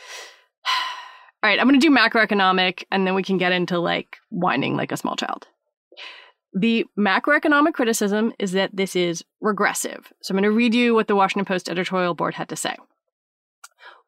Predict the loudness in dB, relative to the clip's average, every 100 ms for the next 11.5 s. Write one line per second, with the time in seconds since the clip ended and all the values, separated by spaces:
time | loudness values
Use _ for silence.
0 | -6 2 2 2 2 0 0 -2 -2 0
1 | 0 0 -2 -2 -2 -2 -2 0 0 -2
2 | -4 -6 -8 -2 0 0 -4 -4 -8 -8
3 | -2 0 2 2 0 -2 -2 -4 -4 -2
4 | -2 -2 -14 _ -2 0 -2 -6 -8 _
5 | -2 0 0 0 0 0 -2 -2 -4 -4
6 | _ -12 -8 -6 -6 -8 -6 0 2 2
7 | -4 0 0 2 0 -2 -6 -4 -2 -4
8 | -2 -2 0 0 -4 -4 -4 -4 -4 -4
9 | -2 -4 -4 -8 -8 -14 -10 -8 -4 -4
10 | -4 -8 -6 -4 -4 -2 -6 -6 -8 -6
11 | -6 -8 -12 -16 -18